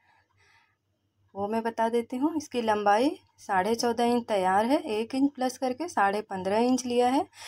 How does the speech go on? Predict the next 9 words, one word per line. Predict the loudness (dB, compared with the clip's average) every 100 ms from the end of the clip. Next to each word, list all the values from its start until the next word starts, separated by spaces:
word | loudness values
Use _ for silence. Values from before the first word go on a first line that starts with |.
| -20 -16
इसका | -14 -6 -2
जो | -2
शोल्डर | -2 -2 0 2
है | 4 4
वो | 2
साढ़े | 0 -2 -2 -4
पाँच | -6 -8 -6 -4
इंच | -4 -2
है। | -2 -2